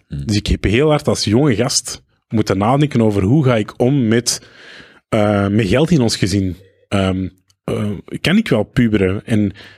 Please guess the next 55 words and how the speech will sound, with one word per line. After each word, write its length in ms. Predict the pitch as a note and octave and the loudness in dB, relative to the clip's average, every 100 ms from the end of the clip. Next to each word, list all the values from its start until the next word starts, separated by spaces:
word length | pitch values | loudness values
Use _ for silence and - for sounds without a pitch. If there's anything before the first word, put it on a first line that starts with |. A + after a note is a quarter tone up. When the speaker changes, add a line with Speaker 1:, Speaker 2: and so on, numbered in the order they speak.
| _ | _
Speaker 2:
ehm, 560 | - G2+ G2 G2 G2 G2 F2+ - B2 | -4 -2 0 0 0 -2 -6 -10 -12
ik, 260 | - B2 - | -12 -14 -10
ik 160 | - - | -8 -4
zal 140 | A#2 | -2
toch 160 | - G2+ | -2 -2
maar 140 | A2 | 0
gaan 120 | G2 | 0
werken 260 | F#2 - G2+ | 0 -2 0
voor 100 | F#2+ | 0
de 60 | |
zekerheid. 400 | F2+ G2 - F#2 | 0 0 0 -2
We 80 | G#2+ | 0
hebben 180 | G2 F#2+ | 0 0
het 80 | F#2 | 0
niet 120 | A#2 | 0
zo 100 | A2+ | 0
breed. 460 | F#2 A2 C#3 - - - - - | 0 0 0 -4 -16 -20 -20 -14
Eh, 280 | - F#2+ F#2+ | -4 -2 -2
ik 120 | G2 | -2
wil 100 | A2 | -2
mijn 140 | G2 F2+ | -2 0
kleine 300 | G#2 G#2 F#2 | 0 0 0
broer 440 | F#2+ B2+ C#3 A2+ - _ _ _ | 2 2 2 -2 -12 _ _ _
wat 320 | - G#2 G#2 | -4 0 0
mee 120 | A2+ | 2
ondersteunen, 400 | B2+ B2 - C3 A2+ | 0 0 0 -2 -2
mijn 100 | F2+ | -2
familie 320 | G2 A2+ C#3+ | 0 2 2
ondersteunen. 560 | C#3 B2+ - A#2+ B2+ A#2+ | 0 -2 -2 0 0 -2
Ik 60 | - - | -6 -16
ga 120 | - F#2+ | -6 -2
gewoon 260 | G2+ F#2+ | 0 0
werken. 280 | F#2 - F#2 | -2 -2 -2
Dus 100 | F#2 | -2
ik 60 | F#2 | -4
ging 80 | - | -4
naar 100 | F2+ | -4
school, 200 | - A2 A2+ | -2 0 0
ik 80 | |
ging 180 | - G2 | -2 -6
werken. 300 | F2+ F2+ F#2 | -4 -4 -6
En 240 | F#2+ F#2 F2 - - _ | -4 -4 -6 -16 -20 _
vanaf 340 | - G#2+ - | -4 -2 0
mijn 220 | A2 G2 | 0 0
vijftien 400 | G2 D3+ - A#2+ | 0 -2 -2 0
jaar 440 | G2 G2 F3+ - - _ _ _ _ _ _ _ - | 0 2 0 -2 -10 _ _ _ _ _ _ _ -6
tot 220 | B2 - | -4 0
nu, 160 | G#2 D#3 | 0 2
ik 60 | |
ben 120 | A#2 | 2
nu 160 | G2 A#2+ | 0 -2
eenendertig, 580 | - C3+ G#2 A2+ - F3 - | -2 0 0 -2 -2 -6 -6
heb 120 | F#3+ | -8
ik 100 | - | -4
altijd 460 | - C#3 D#3 - | -4 -2 -4 -6